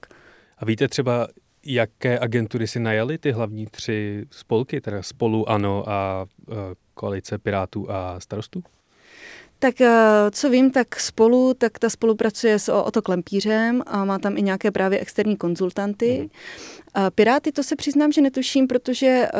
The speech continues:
Speaker 2: protože tam jsem to ještě nějak úplně nestihla sledovat.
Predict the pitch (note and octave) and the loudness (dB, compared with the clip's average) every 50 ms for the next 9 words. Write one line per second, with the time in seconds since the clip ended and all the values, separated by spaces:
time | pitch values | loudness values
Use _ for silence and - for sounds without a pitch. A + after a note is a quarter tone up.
0 | G#3 G#3 G3+ G3+ G3+ G3 G3 G3 G3 G#3 A3+ A3+ _ _ G#3 G#3 G#3 G3+ _ _ | 0 0 2 0 0 0 -2 -2 -6 -8 -12 -18 _ _ -4 -4 -4 -4 _ _
1 | _ A3 A3 A3 G#3+ G#3 G#3+ A3 A3+ A3 G#3+ G#3+ A3 G#3 - - G#3+ G#3 G3+ G#3 | _ -2 0 0 0 -2 -4 -2 0 0 2 0 0 -2 -2 0 0 2 2 0
2 | G#3 G#3 G3+ - A#3 G#3+ G#3 G3+ - A3 G#3 - - A#3+ A3+ A3 A3 G#3+ - A#3 | 0 -2 -2 -2 -2 -2 0 0 0 -2 -2 0 -2 -2 -2 -2 -4 -4 -2 0
3 | A#3 A3 G#3 G3 - - C4 C#4 B3+ - - E3 E3 F3+ F#3 F#3+ G#3 A3 A#3+ C4 | 0 0 0 -2 -2 -2 0 0 -2 0 -2 0 0 0 0 2 0 0 0 -2